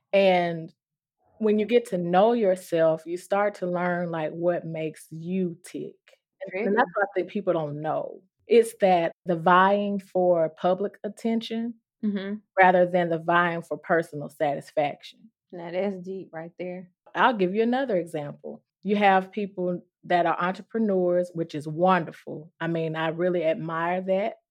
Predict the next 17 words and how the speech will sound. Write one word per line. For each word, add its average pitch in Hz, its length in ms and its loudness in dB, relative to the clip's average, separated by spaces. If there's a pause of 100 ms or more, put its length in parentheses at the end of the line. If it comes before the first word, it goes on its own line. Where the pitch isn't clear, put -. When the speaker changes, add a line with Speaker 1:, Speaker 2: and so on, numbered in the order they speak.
Speaker 1:
I'm 175 120 -12
an 180 60 -14
entrepreneur 175 720 -6
in 180 60 -2
my 170 140 -8
own 180 300 -4
right. 180 340 -2 (140)
You 165 100 -8
know, 160 160 -8
my 156 140 -12
husband 170 400 -8
is 170 180 -8
as 165 160 -12
well. 175 440 -6 (500)
But 190 140 2
Speaker 2:
Mm-hmm. 196 160 -8
Speaker 1:
people 247 140 -6